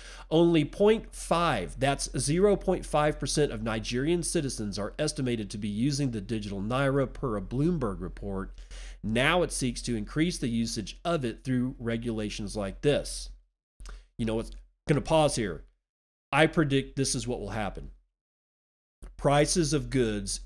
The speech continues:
in Nigeria will crash to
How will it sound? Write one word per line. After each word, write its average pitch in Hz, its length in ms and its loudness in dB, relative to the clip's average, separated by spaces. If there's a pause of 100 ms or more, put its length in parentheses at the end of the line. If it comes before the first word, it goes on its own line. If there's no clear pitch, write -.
(100)
in 139 480 2 (420)
Nigeria 113 760 0 (100)
will 104 360 -2
crash - 840 -6 (680)
to 113 200 -2